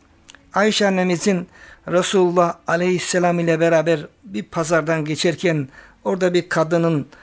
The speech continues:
denetlemesini söyledi. Peygamber aleyhisselam işte onu bir denetle diyor orada. Bunu almışlar, bu sahneyi Hazreti Ayşe annemiz pazarda müfettişti diye anlatıyorlar şimdi. Bugün müfettiş ne anlama gelir?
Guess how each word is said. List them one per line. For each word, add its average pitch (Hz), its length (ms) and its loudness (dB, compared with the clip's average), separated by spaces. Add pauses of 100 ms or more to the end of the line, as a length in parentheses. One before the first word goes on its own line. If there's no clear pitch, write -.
(320)
denetlemesini 170 760 0
söyledi. 147 440 2
Peygamber 143 420 0
aleyhisselam 226 600 0
işte 175 440 -2
onu 196 320 -4
bir 185 180 -4
denetle 185 500 0
diyor 131 200 0
orada. 240 300 -2 (540)
Bunu 240 320 2
almışlar, 220 500 2
bu 233 80 0
sahneyi 190 560 0 (300)
Hazreti 202 480 0
Ayşe 165 360 0
annemiz 190 400 -4
pazarda 190 520 0
müfettişti 180 1080 -2 (340)
diye 208 380 0 (600)
anlatıyorlar 247 600 -2
şimdi. 113 340 -6 (720)
Bugün 233 360 2
müfettiş 196 580 -4
ne 247 160 4
anlama 139 340 -2
gelir? 202 320 -8